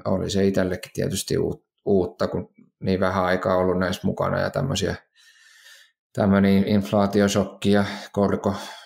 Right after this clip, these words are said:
korkojen nousu siihen päälle, niin paljon, paljon on itsekin tässä oppinut ja samalla tullut vähän niin kuin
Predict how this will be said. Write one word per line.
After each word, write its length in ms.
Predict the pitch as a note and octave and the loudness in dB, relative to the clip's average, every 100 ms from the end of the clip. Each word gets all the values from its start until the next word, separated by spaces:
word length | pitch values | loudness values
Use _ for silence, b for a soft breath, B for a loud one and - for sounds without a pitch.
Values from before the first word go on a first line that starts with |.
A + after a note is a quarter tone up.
| B | B
korkojen 460 | - F#2+ F#2+ G2+ F#2+ | -4 -2 2 2 4
nousu 240 | G2 F#2 | 2 2
siihen 240 | F#2+ G2+ F#2+ | 2 2 4
päälle, 360 | G2+ F#2+ F#2 | 4 2 0
niin 240 | F#2 F#2+ - | -2 -4 -2
paljon, 520 | G2+ G2 F#2+ F#2+ - | 0 2 2 0 -2
paljon 240 | G#2+ G#2+ G#2 | 0 4 4
on 60 | |
itsekin 360 | G#2+ A2 G#2 G2 | 4 2 0 -2
tässä 180 | G2 F#2+ | -2 -2
oppinut 440 | - - F#2 F#2 | -4 -4 -2 -2
ja 120 | F#2+ | -2
samalla 340 | G2 F#2+ F#2 F#2+ | -2 -2 -2 -2
tullut 320 | F#2+ F#2 F#2 | -2 -2 -2
vähän 200 | F#2 F2+ | -2 -2
niin 160 | F2 | -4
kuin 220 | F#2 F#2 | -4 -6